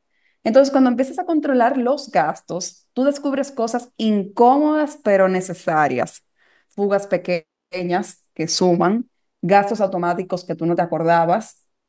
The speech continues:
compras impulsivas que se repiten, quinientos pesos aquí, mil doscientos allá,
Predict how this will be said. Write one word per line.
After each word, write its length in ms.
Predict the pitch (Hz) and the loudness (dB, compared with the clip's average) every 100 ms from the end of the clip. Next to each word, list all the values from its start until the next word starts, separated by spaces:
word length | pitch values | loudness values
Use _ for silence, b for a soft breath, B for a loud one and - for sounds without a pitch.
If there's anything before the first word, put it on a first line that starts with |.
| _ | _
compras 500 | 208 208 214 220 220 | 2 2 2 -2 -4
impulsivas 1160 | 196 185 185 156 _ _ 180 - 190 190 196 190 | -6 -6 -6 -8 _ _ -8 -2 0 2 2 2
que 80 | 180 | -2
se 180 | 175 170 | 0 0
repiten, 920 | 170 156 196 202 208 196 196 202 196 _ _ - | -2 -2 0 0 -2 -2 -4 -6 -10 _ _ -2
quinientos 480 | 262 254 226 214 | 2 2 2 0
pesos 340 | - 180 175 170 | 0 0 0 -4
aquí, 480 | 170 - 185 180 180 | -6 -2 -2 0 0
mil 280 | 208 254 | 0 2
doscientos 520 | 247 220 190 180 175 - | 2 2 -2 -4 -6 -2
allá, 640 | 170 156 175 175 175 175 | -2 0 2 2 2 -2